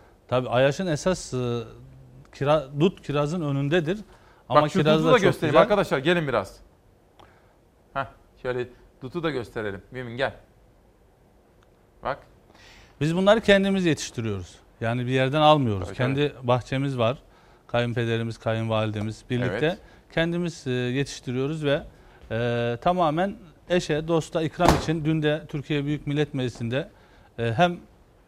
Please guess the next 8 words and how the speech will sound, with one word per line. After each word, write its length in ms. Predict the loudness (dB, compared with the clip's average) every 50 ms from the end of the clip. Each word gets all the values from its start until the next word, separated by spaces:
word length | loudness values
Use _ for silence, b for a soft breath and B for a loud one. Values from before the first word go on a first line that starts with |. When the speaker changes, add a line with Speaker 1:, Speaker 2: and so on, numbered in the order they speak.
| _ _ _ _ -16
Speaker 1:
iktidar 400 | -12 -6 -2 2 2 2 2 0
kulisi 340 | -4 -6 -6 -6 -4 -2
hem 220 | -2 0 -2 -2 -6 -12 -18 -20 -20 -20 -14 -6
muhalefet 460 | -2 0 2 2 2 0 -4 -4 -4
kulisindeki 600 | -6 -6 -6 -6 -6 -6 -6 -6 -6 -6 -6 -8
bütün 220 | -8 -8 -8 -6
arkadaşlara 720 | -4 -4 -4 -2 -2 -2 -2 -2 -4 -4 -6 -6 -4 -2 -2
da 160 | -4 -4